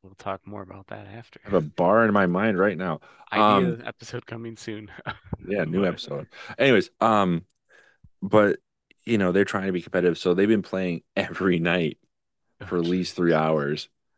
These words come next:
Speaker 2: and they have kids, and they have all that stuff. I'm like, "Dude, what are you guys doing?"
Speaker 1: <laughs>
Speaker 2: He's like, "You wanna play?" I was like,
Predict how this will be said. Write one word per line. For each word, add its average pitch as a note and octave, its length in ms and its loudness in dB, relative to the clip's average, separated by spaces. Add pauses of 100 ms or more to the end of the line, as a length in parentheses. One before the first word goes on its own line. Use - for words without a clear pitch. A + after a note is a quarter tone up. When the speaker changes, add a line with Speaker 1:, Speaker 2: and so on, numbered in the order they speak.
(260)
Speaker 2:
and F2+ 120 0
they F2 60 2
have E2 120 -2
kids, E2 460 2
and D#2+ 80 -4
they D#2+ 60 -2
have D#2+ 160 -4
all D#2 120 2
that D#2 100 0
stuff. - 220 -8
I'm E2+ 80 -6
like, D#2 100 -8
"Dude, G2 160 -2
what F#2+ 120 -6
are - 40 -6
you C3 60 -10
guys C#3+ 120 -8
doing?" - 360 -10 (260)
Speaker 1:
<laughs> - 0 - (2500)
Speaker 2:
He's C3+ 80 2
like, C3+ 100 4
"You D3 80 8
wanna D#3 140 8
play?" D#3+ 300 6
I - 20 6
was D3+ 100 4
like, B2 240 2